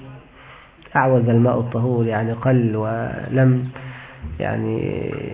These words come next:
يعد، آه، كثيرا واحتيج إليه وطلب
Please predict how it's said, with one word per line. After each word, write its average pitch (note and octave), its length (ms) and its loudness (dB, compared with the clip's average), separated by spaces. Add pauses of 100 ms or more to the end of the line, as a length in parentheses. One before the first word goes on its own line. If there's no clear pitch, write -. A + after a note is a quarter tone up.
(2250)
يعد، C3+ 340 6 (580)
آه، G#2 640 -10
كثيرا C3 540 4 (140)
واحتيج D3 460 2
إليه B2 720 4
وطلب C#3 680 8